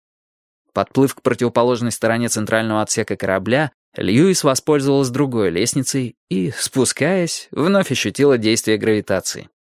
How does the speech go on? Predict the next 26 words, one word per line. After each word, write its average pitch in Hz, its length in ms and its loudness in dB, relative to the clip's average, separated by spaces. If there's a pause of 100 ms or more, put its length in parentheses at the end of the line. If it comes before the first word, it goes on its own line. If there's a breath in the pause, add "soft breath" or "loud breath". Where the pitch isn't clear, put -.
(200)
Капитан 113 480 -2
направилась 131 540 0
к 120 80 -8
дежурному 117 560 0
помещению 110 580 -2
при 117 140 -2
шлюзе 101 360 -2
номер 98 340 -2
два. 82 260 -6 (1400)
Бек 120 460 2
держал 135 380 2
моток 151 340 -2
металлической 120 560 0
проволоки 117 480 2
в 98 60 0
одной 101 300 0
руке 156 340 -2
и - 180 -2
рабочие 135 480 0
перчатки 113 480 -2
в 101 60 -6
другой. 101 400 -2 (1400)
«Привет, 135 340 2
капитан. 104 540 -4 (160)
Что - 260 2
стряслось?» 127 640 -2